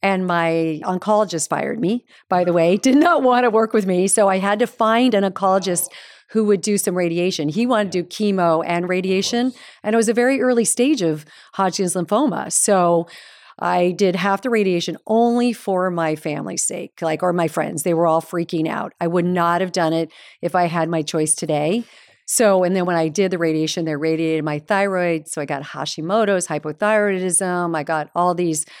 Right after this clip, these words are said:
Speaker 1: anxiety, sleep issues after that. But luckily, I went back on the hamster wheel, sadly,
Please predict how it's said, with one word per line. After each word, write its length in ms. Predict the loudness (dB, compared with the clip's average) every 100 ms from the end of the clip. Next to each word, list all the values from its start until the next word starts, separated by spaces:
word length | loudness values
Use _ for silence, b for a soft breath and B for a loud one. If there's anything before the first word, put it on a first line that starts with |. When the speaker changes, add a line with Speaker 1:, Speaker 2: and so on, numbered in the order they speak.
| B B -6
Speaker 1:
anxiety, 760 | -4 0 2 2 0 0 -2
sleep 300 | -2 -4 -2
issues 400 | -2 -2 -2 0
after 260 | -2 0 -2
that. 320 | 0 0 -2 B B B -4
But 240 | -2 -2
luckily, 840 | -2 0 0 -2 -2 -2 -2 -4 -8 b b
I 60 |
went 180 | -2 2
back 220 | 2 2
on 120 | 0 0
the 60 |
hamster 360 | -2 -2 -4 -2
wheel, 500 | -2 0 -2 -6 -10 _ -4
sadly, 640 | 0 0 0 0 0 -4